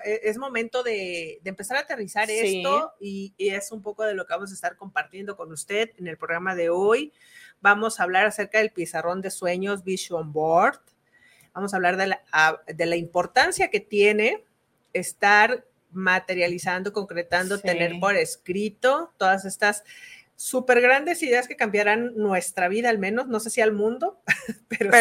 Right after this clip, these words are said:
Speaker 2: Pero
Speaker 1: nuestro
Speaker 2: la nuestra
Speaker 1: mundo,
Speaker 2: sí.
Speaker 1: pero sí nuestro mundo.
Speaker 2: Sí.
Speaker 1: ¿Cómo ves, Carmen?
Speaker 2: No, qué bueno,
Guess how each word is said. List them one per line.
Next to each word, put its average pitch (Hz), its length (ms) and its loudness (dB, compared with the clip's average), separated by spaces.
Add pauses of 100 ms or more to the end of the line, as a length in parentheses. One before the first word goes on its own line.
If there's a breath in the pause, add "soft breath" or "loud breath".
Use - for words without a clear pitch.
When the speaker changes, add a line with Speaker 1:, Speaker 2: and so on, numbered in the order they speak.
Speaker 2:
Pero - 100 6
Speaker 1:
nuestro 247 280 8
Speaker 2:
la 233 180 10
nuestra 262 440 8
Speaker 1:
mundo, 302 160 8
Speaker 2:
sí. 269 360 2 (120)
Speaker 1:
pero 220 240 4
sí 240 140 -6
nuestro 247 360 0
mundo. 175 420 -8
Speaker 2:
Sí. 175 400 -4 (240 loud breath)
Speaker 1:
¿Cómo 214 240 0
ves, 165 200 -2
Carmen? 143 280 -12 (420)
Speaker 2:
No, 220 440 6
qué 277 100 0
bueno, 262 540 2